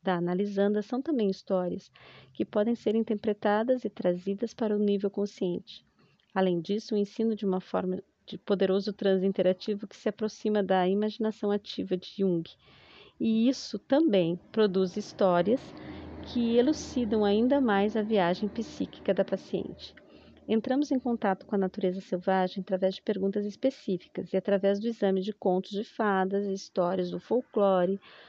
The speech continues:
lendas e mitos. Na maioria das vezes, conseguimos com o tempo descobrir um mito ou conto de fada condutor que contém todas as instruções de que uma mulher necessita para seu atual desenvolvimento psíquico.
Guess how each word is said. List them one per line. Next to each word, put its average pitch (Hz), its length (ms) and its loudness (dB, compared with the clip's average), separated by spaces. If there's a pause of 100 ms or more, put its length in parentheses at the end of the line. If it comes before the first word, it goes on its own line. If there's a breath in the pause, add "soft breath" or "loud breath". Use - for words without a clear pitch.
(180 loud breath)
lendas 277 520 4
e 339 60 6
mitos. - 520 2 (360)
Na 202 120 2
maioria 190 340 4
das 185 180 0
vezes, 190 380 2
conseguimos 202 580 0
com 202 200 0
o - 20 -4
tempo 208 380 2
descobrir 202 440 -2
um 220 60 2
mito 226 380 2
ou 196 60 2
conto 185 300 -4
de 220 120 -8
fada 185 340 0
condutor 214 580 -2
que 208 140 -12
contém 214 380 0
todas 294 400 0
as 277 100 0
instruções 247 580 -2
de - 80 -12
que - 60 -4
uma 220 80 2
mulher 196 220 4
necessita 202 560 -2
para 202 160 0
seu 202 160 0
atual 190 260 0
desenvolvimento 202 640 0
psíquico. - 580 -10